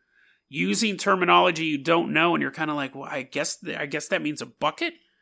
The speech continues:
I guess that means something you put it in. I don't really understand what they're talking about."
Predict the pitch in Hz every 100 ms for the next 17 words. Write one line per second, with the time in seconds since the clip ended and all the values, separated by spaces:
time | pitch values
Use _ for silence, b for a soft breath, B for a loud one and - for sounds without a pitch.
0 | _ - 160 - 180 165 165 - 165 165
1 | 135 107 - - 165 196 208 160 147 143
2 | 143 135 131 - 139 135 131 117 135 139
3 | 165 185